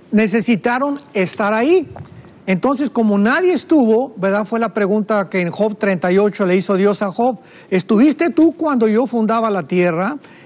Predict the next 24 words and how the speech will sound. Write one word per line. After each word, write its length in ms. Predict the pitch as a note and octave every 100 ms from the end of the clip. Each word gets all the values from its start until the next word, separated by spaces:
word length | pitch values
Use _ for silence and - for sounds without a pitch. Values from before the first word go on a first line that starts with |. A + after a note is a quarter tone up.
| -
y 120 | G3+
establecía 580 | F#3+ G3 F3+ D#3+ A3 A3
sus 220 | A3+ G3+
medidas, 640 | F#3 D3+ G#3 G3+ G#3 G3+ - - -
cuando 280 | G3+ G3
los 240 | F#3+ F#3 -
ángeles 420 | A#3+ A#3+ A#3 G#3
me 80 | G3
acompañaban 720 | - F3 E3+ E3+ G#3 G#3+ G#3
y 60 |
se 140 | F3 F3+
regocijaban 760 | E3 D#3+ D3 E3 F#3 G3 G3+ - - - -
por 160 | F#3+
la 100 | F3+
obra 240 | F#3+ A#3 A#3
que 140 | F#3+
yo 80 | G#3
estaba 240 | G#3+ G#3+
haciendo 520 | F#3+ G3+ G#3 G3 F3+ - - - -
para 200 | F3+ E3
ustedes, 420 | D#3+ - A3 G#3+
los 120 | E3+
seres 320 | G3+ G#3 G3+
humanos?". 500 | G3+ F3+ F3 G#3 B3+